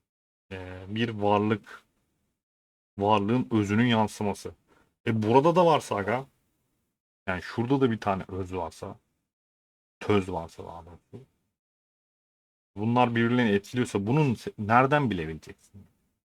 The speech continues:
Burada da varsa, burada da varsa, değil mi? Var mı böyle bir şey? Bunu görebilir misin yani? Ha,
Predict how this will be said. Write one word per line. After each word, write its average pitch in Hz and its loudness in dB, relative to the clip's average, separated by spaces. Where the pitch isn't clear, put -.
Burada 120 2
da 110 4
varsa, - -8
burada 107 0
da 117 4
varsa, 90 -8
değil 135 4
mi? 107 -6
Var 117 4
mı 131 -2
böyle 85 -4
bir - -16
şey? - -18
Bunu 120 2
görebilir 123 4
misin - -6
yani? - -18
Ha, 98 -2